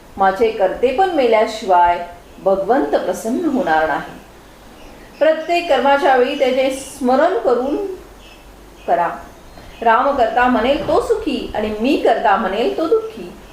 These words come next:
लहान मुलाप्रमाणे निरभिमान असावे. रामाला सर्व समर्पण करू आणि समाधान मानून घेऊ. रामाला शरण जावे आणि मजेने असावे. आनंदाने संसार करावा.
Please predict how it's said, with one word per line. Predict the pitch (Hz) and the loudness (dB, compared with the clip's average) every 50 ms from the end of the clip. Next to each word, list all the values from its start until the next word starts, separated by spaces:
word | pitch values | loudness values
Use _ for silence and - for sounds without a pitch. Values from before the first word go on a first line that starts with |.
| - - - - - - - - - - - - - - - - - | -20 -20 -20 -20 -20 -20 -20 -20 -20 -20 -20 -20 -20 -20 -20 -14 -6
लहान | 208 220 226 233 254 262 269 262 | 0 0 0 2 2 2 2 2
मुलाप्रमाणे | 254 220 208 214 240 247 254 254 247 247 240 233 233 233 262 302 330 - - - - - - | 2 2 4 4 2 2 2 0 2 2 4 4 4 2 0 0 -2 -6 -10 -16 -18 -10 -4
निरभिमान | 233 254 277 294 294 - 285 262 294 311 339 494 | 0 0 2 4 4 2 2 2 2 2 2 2
असावे. | 508 269 240 - - 175 175 170 160 160 - - - - - - - - - - - - - - - - - - - - - - | 2 0 0 0 0 0 0 0 -2 -4 -10 -12 -14 -18 -20 -20 -20 -20 -20 -20 -16 -16 -16 -16 -16 -20 -20 -20 -20 -18 -6 0
रामाला | 196 196 196 196 220 220 226 233 226 220 220 | 2 2 2 2 4 4 4 4 4 2 0
सर्व | - - - 285 302 349 349 381 | -2 -4 0 0 2 2 2 0
समर्पण | - - - 254 247 233 233 - 226 226 | 0 0 2 2 2 2 2 0 -2 -2
करू | 220 220 214 208 269 311 | -2 -2 -2 0 0 2
आणि | 302 262 247 240 | 2 2 0 0
समाधान | - - 214 196 202 220 247 285 277 240 226 214 202 | 0 0 0 2 4 2 2 2 2 0 0 0 0
मानून | 190 185 214 254 320 330 285 | 0 0 2 2 2 0 0
घेऊ. | 226 247 226 196 190 185 175 165 - - - - - - - - | 2 2 2 2 2 -2 -2 -6 -6 -12 -16 -20 -20 -16 -6 -2
रामाला | 208 220 226 233 233 233 - 190 190 190 - | 0 2 2 4 4 4 4 4 2 0 0
शरण | 226 208 214 247 269 269 | -2 -2 0 0 0 0
जावे | 262 240 208 202 202 196 190 185 175 175 175 - - - - - | 2 2 2 2 2 2 2 2 0 -2 -4 -8 -14 -16 -10 -4
आणि | - 190 214 226 220 202 196 185 - - - | 0 0 2 2 0 -2 -4 -6 -8 -10 -12
मजेने | - 180 180 180 175 - 208 240 254 277 | -8 -4 -4 -2 0 2 2 2 2 2
असावे. | 254 - - - 180 170 165 156 160 - - - - - - - - - - - - - - - - | 0 -2 -4 -4 -6 -6 -4 -6 -6 -8 -10 -14 -18 -20 -20 -20 -20 -20 -20 -20 -20 -20 -18 -8 -4
आनंदाने | 190 208 226 226 226 220 220 220 262 311 - | 0 2 2 2 4 4 2 2 2 2 0
संसार | - 220 180 170 - - 214 240 262 262 | 0 -2 -4 -4 -2 0 2 2 2 2
करावा. | 247 196 185 180 180 175 170 - | 0 0 2 2 2 0 0 -4